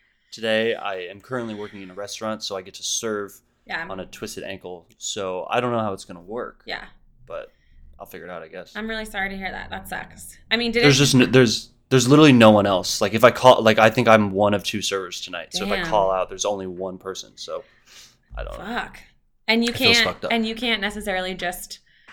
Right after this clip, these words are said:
Speaker 2: hobble around, right? Like,
Speaker 1: No, I have to, like, haul ass. <laughs> Like,
Speaker 2: Fuck.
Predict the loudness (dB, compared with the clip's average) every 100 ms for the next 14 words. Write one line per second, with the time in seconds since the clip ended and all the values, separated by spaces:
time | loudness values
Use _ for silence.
0 | _ _ -2 -2 -2 -4 -2 -2 -2 -6
1 | -8 -6 -4 -4 -4 -8 -10 -20 -20 -20
2 | _ -18 -2 4 6 6 4 4 4 4
3 | 2 4 8 8 8 6 4 -2 -6 -8
4 | -12 -6 -4 -2 -4 -8